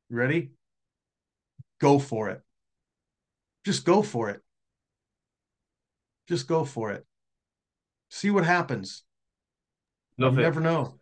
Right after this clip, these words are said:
Speaker 1: You,
Speaker 2: Love
Speaker 1: you
Speaker 2: it.
Speaker 1: never know. You might end up on the, on the other side of success.
Speaker 2: Love it. Well, thanks again, John. It's been a, it's been a great chat, to be fair. I've really enjoyed it. It's gone really
Speaker 1: Oh, you,
Speaker 2: good
Speaker 1: you,
Speaker 2: as well.
Speaker 1: you are awesome. I had a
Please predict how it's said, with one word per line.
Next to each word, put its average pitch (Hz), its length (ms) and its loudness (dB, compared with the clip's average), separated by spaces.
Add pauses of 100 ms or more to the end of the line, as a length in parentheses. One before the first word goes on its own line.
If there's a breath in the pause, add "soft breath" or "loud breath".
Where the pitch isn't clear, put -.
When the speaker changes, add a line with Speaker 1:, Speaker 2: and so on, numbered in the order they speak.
Speaker 1:
You, 131 160 2
Speaker 2:
Love - 80 4
Speaker 1:
you 147 80 4
Speaker 2:
it. - 20 4
Speaker 1:
never 156 160 2
know. 175 100 4
You 123 120 2
might 147 220 2
end 156 160 0
up 143 100 -2
on 143 120 2
the, 139 120 0 (100)
on 139 80 4
the 139 120 6
other 143 180 4
side 147 260 0
of 135 100 0
success. 139 600 -2 (460)
Speaker 2:
Love 117 320 -2
it. 107 160 -6 (1160)
Well, 139 120 -6
thanks 202 280 4
again, 220 320 6
John. 143 280 4
It's 135 100 -8
been 165 140 0
a, 156 140 2
it's 143 120 -4
been 175 140 -2
a 147 40 -4
great 151 240 0
chat, - 240 -4
to - 60 -18
be 135 100 -4
fair. 127 180 -2
I've 147 200 -2
really 147 240 0
enjoyed 147 320 0
it. 101 80 -2
It's 127 140 -6
gone 170 340 4
really 165 220 10
Speaker 1:
Oh, 170 80 10
you, 151 200 4
Speaker 2:
good 160 120 -4
Speaker 1:
you, 196 80 2
Speaker 2:
as 139 60 0
well. 165 180 8
Speaker 1:
you 339 80 10
are 165 260 8
awesome. 170 600 8
I 240 100 2
had 262 80 4
a 151 80 0